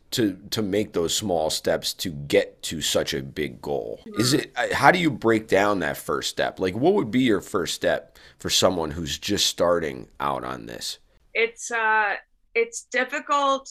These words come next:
Speaker 2: to, yeah, that first step is, is always, is always kind of the most difficult one because you gotta figure out exactly where you're gonna plant your foot and then all the other steps will follow. But I find that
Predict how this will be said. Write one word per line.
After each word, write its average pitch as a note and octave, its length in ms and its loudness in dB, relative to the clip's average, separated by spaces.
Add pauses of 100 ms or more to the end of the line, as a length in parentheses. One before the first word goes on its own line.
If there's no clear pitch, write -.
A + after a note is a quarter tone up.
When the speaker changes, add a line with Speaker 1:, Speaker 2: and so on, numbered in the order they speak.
(280)
Speaker 2:
to, A3+ 440 -4
yeah, G3+ 240 2
that G3+ 240 2 (120)
first C4+ 280 0
step G3 380 -2
is, F#3+ 220 -6
is F#3 180 -6
always, F3+ 640 -4 (320)
is G#3 140 -4
always A#3 220 2
kind A3+ 180 0
of F3+ 100 -6
the F3+ 120 -12
most F#3+ 280 -6
difficult F#3 380 -8
one F#3 180 -4
because F3+ 240 -12
you F#3 80 -12
gotta F3+ 160 -10
figure F#3+ 280 -4
out F#3 100 -2
exactly F3+ 400 -6
where F3+ 140 -4
you're F3 160 -6
gonna F3 120 -10 (120)
plant F3 200 -6
your E3+ 120 -14 (100)
foot F#3+ 240 0
and F3 120 -8
then F3 100 -4
all F3 120 -2
the F3 100 -4
other E3+ 160 -6
steps - 340 -12
will E3 160 -16
follow. F3 440 -4 (500)
But G3+ 120 2
I A3 100 4
find A#3+ 380 0
that A3+ 320 4